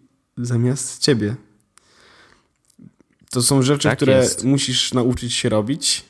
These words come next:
Speaker 1: e, jakby zmusić nawet siebie do zrobienia ich. Mm. Ale jeśli nie będziesz wiedzieć jak, no to, to lepiej się szybko naucz.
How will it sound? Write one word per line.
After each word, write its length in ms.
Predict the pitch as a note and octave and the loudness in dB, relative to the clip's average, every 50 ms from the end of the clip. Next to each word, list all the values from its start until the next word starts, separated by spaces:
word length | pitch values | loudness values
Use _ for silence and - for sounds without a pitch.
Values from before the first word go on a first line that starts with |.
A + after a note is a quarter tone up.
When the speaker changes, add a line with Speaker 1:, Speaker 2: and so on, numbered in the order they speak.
| _ _ _ _ _ - - _ _ _ _ _ - | _ _ _ _ _ -20 -20 _ _ _ _ _ -6
Speaker 1:
e, 540 | G#2+ A2 A2 A2 A2 A2 A2 A2 A2 - - - _ _ _ _ _ - | -4 -2 0 0 0 0 -2 -2 -4 -6 -8 -14 _ _ _ _ _ -4
jakby 240 | - A#2 A#2 A#2 A#2+ | -2 0 0 0 0
zmusić 480 | A2+ A#2 C3 C#3 C#3 B2+ B2+ C#3 C3 B2 | 0 2 4 4 4 2 0 -2 -2 0
nawet 240 | B2+ A#2+ A#2 A#2+ - | 0 0 0 0 0
siebie 220 | - B2+ A#2+ A#2+ | 0 2 2 2
do 100 | G#2+ A2+ | 0 0
zrobienia 420 | A2+ A#2 A#2+ A2+ A#2 A2+ A2+ A2 A#2+ | -2 0 0 2 2 2 2 2 2
ich. 220 | D#3 G3 F#3 - - - _ _ _ _ _ - - - - - - _ _ _ - - | 0 0 -2 -4 -10 -20 _ _ _ _ _ -20 -20 -20 -20 -20 -20 _ _ _ -10 -6
Mm. 380 | A2+ A#2 A#2 A#2 A#2 A#2+ A#2+ A#2+ - - _ _ _ _ _ _ _ _ _ _ _ _ _ _ _ _ _ _ _ _ - - - _ _ _ _ - - | -4 -2 0 0 0 -2 -2 -6 -10 -18 _ _ _ _ _ _ _ _ _ _ _ _ _ _ _ _ _ _ _ _ -20 -20 -20 _ _ _ _ -6 -2
Ale 100 | A2+ A#2 | 0 2
jeśli 200 | A2+ G#2+ - B2+ | 2 2 2 2
nie 60 | A#2 | 2
będziesz 400 | B2 B2 B2 A#2+ B2+ A#2+ A#2 A2+ | 2 2 2 2 2 0 -2 -2
wiedzieć 400 | A#2 A#2+ A#2+ A#2 A#2+ A#2 - - | -4 -4 -2 -2 -4 -4 -4 -2
jak, 380 | B2 A#2 A2 A#2+ C3+ - - - | 0 0 0 0 -2 -4 -6 -10
no 100 | A2+ A#2 | -10 -6
to, 400 | A#2 B2 A#2 A#2+ B2 B2 B2 B2 B2 - _ _ _ _ _ _ _ _ _ _ _ _ _ _ _ _ _ _ - | -2 0 2 2 2 2 0 -2 -4 -12 _ _ _ _ _ _ _ _ _ _ _ _ _ _ _ _ _ _ -8
to 100 | - C3 | -4 -2
lepiej 220 | C3 - - F3+ | -2 0 2 2
się 120 | - - D#3+ | 2 2 2
szybko 320 | - D#3+ D3 - - E3+ | 0 -2 -4 -4 -4 -2
naucz. 500 | C3 E3 F3+ C#3+ C3 B2+ B2+ - - - | 0 2 2 2 2 0 -2 -4 -8 -16